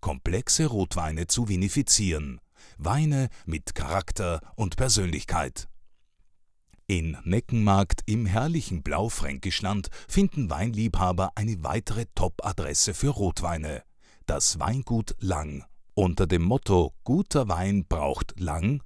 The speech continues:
haben sich die leidenschaftlichen Winzer auf die Kelterung von Rotweinen in dem dreihundert Jahre alten Streckhof spezialisiert.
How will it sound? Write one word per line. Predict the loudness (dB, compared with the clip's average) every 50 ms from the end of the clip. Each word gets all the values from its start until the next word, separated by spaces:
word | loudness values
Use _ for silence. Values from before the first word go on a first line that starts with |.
| -10 -14 -14 -16 -16 0
haben | 4 6 6 8 6
sich | 6 6 4 4 2
die | 0 0
leidenschaftlichen | 0 2 2 2 2 2 0 -2 0 0 -2 -2 -2 -4 -4 -2 -2 0 0
Winzer | 2 0 0 2 0 0 0 0 0
auf | -2 -2 -2 0
die | -2 -2
Kelterung | 0 0 0 0 -2 0 0 0 2 2 0 0
von | -2 -4 -4 -4
Rotweinen | 0 0 0 0 2 0 0 2 2 2 2 0 -2 0
in | 2 2 4
dem | 4 2 2 4 2
dreihundert | 2 2 4 2 2 2 2 2 2 0 0 0
Jahre | 0 2 2 2 0 0 -2 -2
alten | -2 -4 -2 -2 -2 -2
Streckhof | -2 -2 0 -2 -2 -2 -2 -2 -2 -2 -2 -4 -6
spezialisiert. | -2 -2 -2 0 0 -2 0 0 0 2 2 2 2 2 0 0 -2 -8 -14